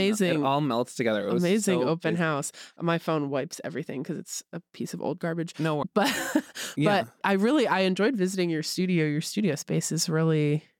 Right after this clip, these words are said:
Speaker 1: Thank you.
Speaker 2: lovely.
Speaker 1: My domain. Yes,
Speaker 2: Yeah.
Speaker 1: I love it. I feel like everybody should have a studio. An art studio is, like, a really great way to, like,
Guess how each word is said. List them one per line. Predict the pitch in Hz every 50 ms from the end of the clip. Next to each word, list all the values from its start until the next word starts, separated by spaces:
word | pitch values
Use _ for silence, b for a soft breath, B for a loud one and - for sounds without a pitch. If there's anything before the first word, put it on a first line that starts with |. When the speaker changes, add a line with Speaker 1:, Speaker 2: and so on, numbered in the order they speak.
| _ _ _ _ _
Speaker 1:
Thank | 165 151 170 202 226
you. | - -
Speaker 2:
lovely. | 143 - 139 143
Speaker 1:
My | - - 156
domain. | 165 - 175 175 175 165 165 175 180 175 139 113 98
Yes, | - 104 120 131 143 233 285
Speaker 2:
Yeah. | 285 190 147
Speaker 1:
I | 139 113 120
love | 123 127 131 120
it. | 113 - -
I | - 123
feel | 120 - 139 135
like | 131 113
everybody | - 110 107 117 117 110 - 110 107 107 104 104
should | - - 104 101
have | 104 101 95
a | 104
studio. | - - - 98 90 - 87 82 - - -
An | 113 107
art | - 107 104
studio | - - - 113 110 107 107 104 107
is, | 107 104 107
like, | 110 101 - -
a | - 107
really | 101 101 101 107 107 107
great | 98 - - 98 95 95 - -
way | 90 92 98
to, | 101 95
like, | 76 62 58 80 - - -